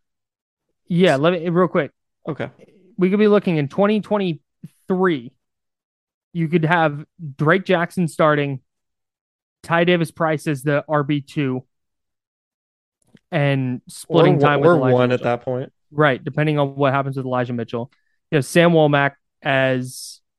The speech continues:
Speaker 1: a starting slot corner. You could have Danny Gray as your wide receiver two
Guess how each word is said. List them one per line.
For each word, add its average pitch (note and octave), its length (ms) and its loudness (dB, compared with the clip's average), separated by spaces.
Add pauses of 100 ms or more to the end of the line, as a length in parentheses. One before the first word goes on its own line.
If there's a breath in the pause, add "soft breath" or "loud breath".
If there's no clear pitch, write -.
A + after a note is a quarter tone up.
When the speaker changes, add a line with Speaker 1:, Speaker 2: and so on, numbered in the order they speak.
Speaker 1:
a D3+ 60 0
starting C#3+ 380 2
slot C3 300 -4
corner. B2+ 300 -6
You C3+ 180 -4
could C3+ 100 0
have B2 160 0 (240)
Danny D3+ 320 2
Gray C#3+ 240 2
as C3 100 -4
your C#3+ 80 -2
wide C3 260 -4
receiver B2 360 -8
two A2+ 340 -8